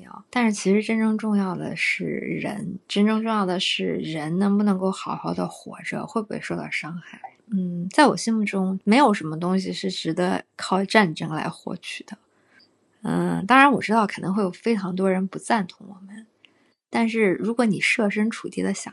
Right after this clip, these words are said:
一想，就是谁是在这个战争中真正付出代价的人，战争带来的危害实在是太大了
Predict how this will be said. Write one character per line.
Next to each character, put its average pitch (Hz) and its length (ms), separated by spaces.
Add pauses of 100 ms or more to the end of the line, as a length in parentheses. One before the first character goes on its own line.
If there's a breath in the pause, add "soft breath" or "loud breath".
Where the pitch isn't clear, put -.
一 - 60
想， - 320
就 185 140
是 - 240
谁 - 360
是 208 220
在 214 160
这 202 160
个 170 100
战 185 280
争 170 180
中 175 220
真 214 160
正 214 120
付 - 200
出 - 120
代 233 220
价 - 160
的 - 140
人， - 280 (520)
战 240 240
争 214 420
带 226 160
来 160 100
的 190 120
危 214 160
害 196 180
实 - 160
在 180 100
是 208 80
太 214 200
大 - 140
了 - 240